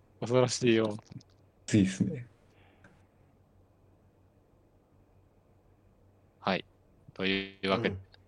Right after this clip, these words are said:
Speaker 1: 全チーム試合が終わりましたんで、まあ、
Speaker 3: いやー。
Speaker 1: 予想通りぐらいの時間に収まったかなと。
Speaker 2: うん。
Speaker 3: うん。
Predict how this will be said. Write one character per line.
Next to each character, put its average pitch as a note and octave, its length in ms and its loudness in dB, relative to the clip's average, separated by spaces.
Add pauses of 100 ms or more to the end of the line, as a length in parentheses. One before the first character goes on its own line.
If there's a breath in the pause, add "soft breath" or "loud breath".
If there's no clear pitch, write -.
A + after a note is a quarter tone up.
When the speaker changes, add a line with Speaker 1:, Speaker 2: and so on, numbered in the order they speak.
Speaker 1:
全 F2 240 -6 (120)
チ - 160 -8
ー - 20 -8
ム - 60 -14 (380)
試 G2+ 160 -6
合 G2 40 -4
が F#2 60 -4
終 F#2 100 0
わ F#2 60 -2
り G#2+ 60 -2
ま A2+ 120 -2
し - 60 -6
た G2+ 100 -2
ん F2+ 60 -8
で、 E2 180 -12 (520)
ま A#2+ 300 2 (460)
あ、 - 20 -8
Speaker 3:
い C#3 40 -6
や B2+ 140 -4
ー。 B2 60 -2
Speaker 1:
予 A#2+ 60 -4
想 G2 240 -4
通 G2+ 160 -2
り G#2+ 60 0
ぐ A2+ 60 2
ら G#2 80 2
い - 20 -4
の E2+ 60 -8
時 - 180 -18
間 F2 200 -12
に E2 140 -14
収 - 80 -10
ま F2+ 120 -6
っ - 40 -10
た - 100 -12
か - 80 -20
な - 200 -20
と。 - 80 -20 (500)
Speaker 2:
う - 40 -4
ん。 D3 180 -6 (3000)
Speaker 3:
う A#2+ 40 -8
ん。 G#2 180 -8